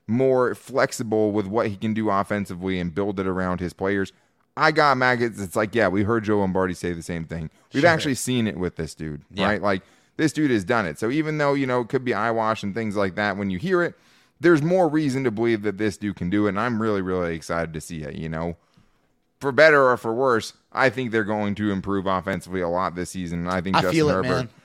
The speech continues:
Speaker 2: Yeah,
Speaker 1: with
Speaker 2: I
Speaker 1: Kellen
Speaker 2: definitely
Speaker 1: Moore
Speaker 2: feel
Speaker 1: is
Speaker 2: it.
Speaker 1: gonna be something that, you know, no matter how it kinda comes, it, it's hard for me to think Justin Herbert isn't gonna have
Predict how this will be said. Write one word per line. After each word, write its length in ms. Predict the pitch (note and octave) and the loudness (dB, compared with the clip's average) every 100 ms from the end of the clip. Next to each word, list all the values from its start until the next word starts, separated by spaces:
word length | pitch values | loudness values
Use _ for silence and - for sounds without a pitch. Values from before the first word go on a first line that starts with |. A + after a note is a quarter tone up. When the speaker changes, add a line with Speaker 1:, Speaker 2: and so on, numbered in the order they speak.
| _ - | _ -4
Speaker 2:
Yeah, 120 | A2 | 0
Speaker 1:
with 80 | G#2 | 0
Speaker 2:
I 40 | |
Speaker 1:
Kellen 180 | G#2+ G#2+ G#2 | 2 2 2
Speaker 2:
definitely 40 | G2 | 2
Speaker 1:
Moore 120 | G2 | 2
Speaker 2:
feel 100 | G2 | 0
Speaker 1:
is 20 | G2 | 0
Speaker 2:
it. 40 | |
Speaker 1:
gonna 160 | G2 F#2 | -2 -2
be 260 | F2 F#2 | -4 -4
something 460 | F2+ G2 F2+ F2+ F2+ | -4 -4 -4 -4 -4
that, 240 | F2 E2 - _ _ _ _ _ _ | -4 -6 -10 _ _ _ _ _ _
you 140 | G#2+ G2 | -6 -4
know, 240 | F2 F2 - | -4 -6 -10
no 320 | F#2+ A2 A#2+ | -6 -2 2
matter 260 | C3+ C3 | 4 4
how 200 | B2+ B2+ | 4 4
it 80 | B2 | 2
kinda 200 | B2 A#2+ | 2 0
comes, 280 | A2 A#2+ G#2+ | 0 -2 -4
it, 100 | G#2+ | -4
it's 180 | F#2 G2+ | -2 -2
hard 260 | - B2 A#2 | 2 2 2
for 80 | A#2 | 0
me 100 | A2+ | -2
to 80 | |
think 240 | F#2+ G#2+ G2 | 0 -2 -2
Justin 320 | G#2 G2 G2 | -4 -4 -4
Herbert 240 | F#2+ F2+ | -2 -2
isn't 220 | F2+ F2 F2 | -2 -4 -4
gonna 180 | F2+ | -2
have 260 | F2 F2+ D2 | -2 -4 -6